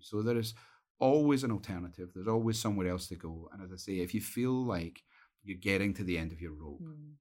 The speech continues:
Speaker 1: that's when you need to reach out for help. And if it's, if it's to someone nearby, then great. But if you're really not sure where to go, come see a G P, go to the emergency department. These are good spaces to go to in order to
Speaker 2: Absolutely.
Speaker 1: get that urgent support that
Speaker 2: Yeah.
Speaker 1: you need.
Speaker 2: I suppose the biggest message, isn't it?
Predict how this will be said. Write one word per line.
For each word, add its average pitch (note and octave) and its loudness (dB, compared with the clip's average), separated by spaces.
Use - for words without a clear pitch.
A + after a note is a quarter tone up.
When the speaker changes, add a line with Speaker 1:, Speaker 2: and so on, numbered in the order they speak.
Speaker 1:
that's G2+ -2
when F#2+ -6
you E2+ -4
need D#2+ -8
to D#2+ -16
reach D#2 -14
out D2+ -20
for - -20
help. D#2 -14
And F2 -4
if F2+ -6
it's, - -10
if - -18
it's - -16
to F#2 -16
someone A#2+ 0
nearby, G#2+ 0
then G2 -4
great. B2 -2
But G2 -2
if F#2 -2
you're F#2+ 0
really C#3+ 6
not G#2+ 2
sure G2 -2
where F#2 -6
to - -14
go, B2 -2
come A2+ 0
see G#2+ -2
a G2+ -4
G F#2+ -6
P, F#2 -10
go A2 -4
to A2 -4
the F2+ -2
emergency E2+ -8
department. F2 -6
These G2+ -8
are G2 -6
good A2 0
spaces F2+ -2
to E2+ -16
go E2+ -6
to F#2 -10
in F#2+ 0
order F2 0
to - -
Speaker 2:
Absolutely. E2+ -4
Speaker 1:
get E2 -2
that E2+ -8
urgent D#2 -6
support - -12
that - -10
Speaker 2:
Yeah. - -10
Speaker 1:
you D#2+ -8
need. D#2 -14
Speaker 2:
I F3+ -8
suppose F#3 -4
the F3+ -4
biggest F3 -2
message, D3+ -8
isn't C#3+ -10
it? B2+ -10